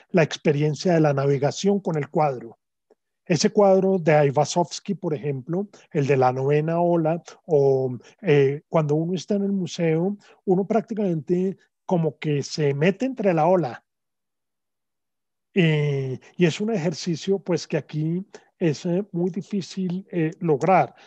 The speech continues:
Eh, este cuadro, eh, la textura de la pintura,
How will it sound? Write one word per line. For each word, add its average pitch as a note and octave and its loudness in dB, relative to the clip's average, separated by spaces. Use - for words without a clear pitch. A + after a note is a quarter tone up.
Eh, C3 4
este F#3 -2
cuadro, G3+ 2
eh, C#3+ 2
la D#3+ 2
textura A#3 -4
de G3+ 4
la E3+ 0
pintura, C#3+ -6